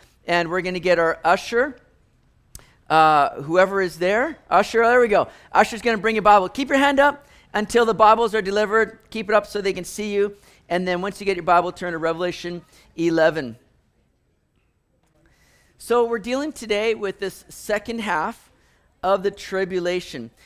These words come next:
Now, we saw last week how, um, Jesus is pouring out now this first set of judgments that's hitting the world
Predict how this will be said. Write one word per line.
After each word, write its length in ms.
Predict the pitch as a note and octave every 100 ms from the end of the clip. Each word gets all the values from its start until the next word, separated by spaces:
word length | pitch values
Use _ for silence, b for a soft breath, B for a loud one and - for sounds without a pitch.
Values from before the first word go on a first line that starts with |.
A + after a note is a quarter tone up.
| b -
Now, 300 | G#3+ G#3+ -
we 180 | G#3+
saw 300 | A#3+ - C4
last 400 | C4+ A3 A3+ B3
week 160 | G3 F#3
how, 460 | - F3+ F3+ F3+ - _ _ _ _ -
um, 520 | F3+ F3 E3+ E3+ E3 _ _ _ _ -
Jesus 640 | C#3+ G3+ B3 C4 F#3+ F3 -
is 200 | E3+ - b b _
pouring 480 | - F#3 A3 C4 A#3+
out 300 | G#3 G3+ G#3+
now 420 | G3 F#3+ G3 A3
this 400 | F3+ E3+ F3+ - -
first 560 | - G3+ A3 B3 - -
set 400 | - G#3 G3+ G#3+
of 220 | D#3+ C#3+
judgments 580 | - F#3 G3 G#3+ B3+ -
that's 320 | F#3 F3 - b b b
hitting 420 | G#3 A3 C4+ C#4
the 140 | A#3+
world 720 | G#3+ F#3 G#3 F#3 F#3 A#3 C4+